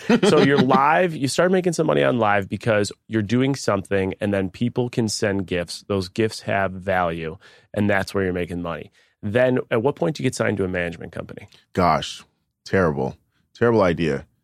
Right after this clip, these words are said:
Speaker 2: I did that July of twenty twenty. Yeah.
Speaker 1: What was
Speaker 2: June,
Speaker 1: ter-
Speaker 2: June, July of twenty twenty. It
Speaker 1: what was,
Speaker 2: wasn't,
Speaker 1: were
Speaker 2: it
Speaker 1: you,
Speaker 2: wasn't a good idea.
Speaker 1: were you making money other than from your fans? Were you making money from brand deals before you signed with management?
Speaker 2: Yeah, I did one brand deal,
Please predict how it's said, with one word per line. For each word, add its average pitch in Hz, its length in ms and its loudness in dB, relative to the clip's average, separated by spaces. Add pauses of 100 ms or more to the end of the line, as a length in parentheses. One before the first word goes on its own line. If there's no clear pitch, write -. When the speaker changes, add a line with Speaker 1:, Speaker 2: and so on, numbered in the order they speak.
Speaker 2:
I 104 120 2
did 101 260 2
that 107 540 2 (1040)
July 95 760 0
of 98 280 2
twenty 90 260 2
twenty. 85 600 0 (800)
Yeah. 85 180 -2 (300)
Speaker 1:
What 131 160 2
was 131 100 4
Speaker 2:
June, 151 100 6
Speaker 1:
ter- 127 120 4
Speaker 2:
June, 127 260 2
July 107 240 4
of 90 80 0
twenty 87 220 0
twenty. 73 220 -4
It 87 80 -10
Speaker 1:
what 120 120 4
was, 95 160 4
Speaker 2:
wasn't, 90 200 0 (120)
Speaker 1:
were 127 100 2
Speaker 2:
it 135 60 2
Speaker 1:
you, 123 60 6
Speaker 2:
wasn't 120 220 6
a - 20 4
good 101 120 6
idea. 87 360 4
Speaker 1:
were 135 100 4
you 165 140 4
making 151 360 2
money 127 440 2 (160)
other 120 240 2
than 123 180 2
from 113 240 0
your 107 100 0
fans? 104 300 -2
Were 110 60 -2
you 110 80 0
making 123 180 2
money 117 200 0
from 107 300 -4
brand 95 400 -2
deals 101 240 -2
before 98 320 -8
you 95 60 -6
signed 98 260 -2
with 101 120 -6
management? 107 440 -6 (200)
Speaker 2:
Yeah, 113 180 6
I 104 80 6
did 120 220 6
one 107 400 4
brand 98 420 2
deal, 85 400 2